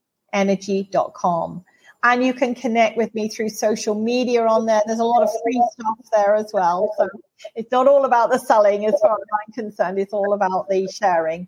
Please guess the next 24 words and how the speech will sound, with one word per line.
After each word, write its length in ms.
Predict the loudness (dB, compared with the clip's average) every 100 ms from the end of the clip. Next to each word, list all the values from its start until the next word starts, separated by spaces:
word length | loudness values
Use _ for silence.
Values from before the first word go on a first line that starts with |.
| _ _ _ -6
And, 500 | -2 -2 -2 -8 -8 -4
uh, 280 | -2 -2 -2
it 140 | -4
tells 300 | 0 0 0
my 160 | -2 -2
story. 580 | -2 0 2 2 0 -2
And 200 | -2 0
there's 240 | 2 2 0 -10 -2 -2 _ _ 0
podcasts 460 | 0 2 2 2 2
that 100 | 2
I've 220 | 0 -2
been 200 | -4 2
on, 440 | 4 4 2 -4 -10 _ _ _ _ -10
um, 240 | -6 -6 0
posted 400 | 0 0 -4 0
there 160 | 0
as 140 | 0 2
well. 160 | 0
So 140 | 0 -4
people 320 | -4 -4 -4
can 260 | -2 -2
listen 500 | -2 0 -2 -2 -4 -6
to 320 | -6 -4 -4
different 420 | -4 -4 -4